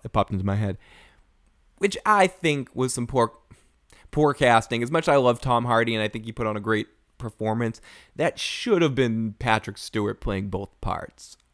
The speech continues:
I think if that movie was to be completely successful,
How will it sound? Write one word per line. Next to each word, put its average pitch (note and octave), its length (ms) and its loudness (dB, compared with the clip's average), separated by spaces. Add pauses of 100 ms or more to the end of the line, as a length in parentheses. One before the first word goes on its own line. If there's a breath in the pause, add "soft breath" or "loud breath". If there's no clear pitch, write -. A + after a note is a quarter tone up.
(460)
I A2 120 -4
think - 160 -10
if G2+ 100 -12
that G#2 240 0 (120)
movie A2 200 -4
was G2 140 -6
to - 80 -16
be A#2 80 -8
completely C3+ 500 -6
successful, G#2+ 540 -4